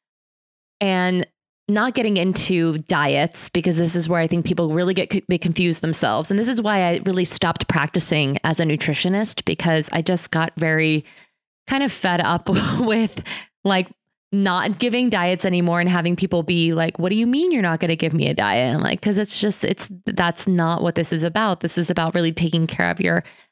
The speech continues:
health and not just your physical health, but your mental, emotional health and your, you know, your immune system, everything through food." And it, there's no one size diet. And most people are focused on wanting to, like, lose weight and for vanity, looking better.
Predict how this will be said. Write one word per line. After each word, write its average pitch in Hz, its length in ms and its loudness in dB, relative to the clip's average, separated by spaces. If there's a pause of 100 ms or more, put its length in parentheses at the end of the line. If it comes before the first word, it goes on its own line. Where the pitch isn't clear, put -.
(140)
health 196 520 0
and 165 560 2
not 175 220 0
just - 260 0
your 175 80 0
physical 196 320 0
health, 170 240 -2
but 175 100 -2
your 160 140 2
mental, 165 480 0
emotional 180 460 0
health 180 360 0
and 156 220 0 (340)
your, 160 260 2
you 170 120 2
know, 165 80 2
your 160 160 2
immune 220 340 0
system, 214 380 -2
everything 208 560 0
through 185 320 0
food." 196 600 0 (300)
And 190 260 0
it, 190 160 -2
there's 190 220 0
no 208 100 2
one 185 260 0
size 170 380 2
diet. 170 480 0
And 175 180 2
most 185 220 0
people 185 220 0
are 175 60 0
focused 175 380 -2
on 170 140 2
wanting 165 260 2
to, 175 120 0
like, 165 240 -2
lose 156 200 0
weight 190 300 2
and 156 100 0
for 156 140 0
vanity, 185 400 2
looking 170 320 0
better. 175 380 0